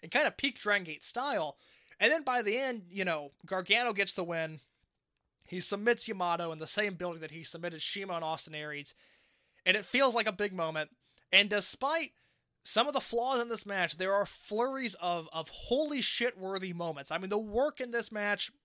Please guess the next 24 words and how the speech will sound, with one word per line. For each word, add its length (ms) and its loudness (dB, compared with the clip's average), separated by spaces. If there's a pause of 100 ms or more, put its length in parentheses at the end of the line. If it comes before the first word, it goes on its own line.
(140)
at 200 2
its 140 -6
best 420 -2 (420)
is 240 -2
so 560 2
good. 380 -8 (960)
By 260 8
the 160 -2
end, 360 0 (480)
Gargano 840 0 (180)
feels 500 4
like 140 0
a 40 -2
worthy 320 -4
champion. 680 -6 (580)
I 60 -2
went 200 -4
four 380 0
stars 400 0
flat. 500 -4 (500)
I 120 4
really 580 -2
do 280 -6
think, 600 -4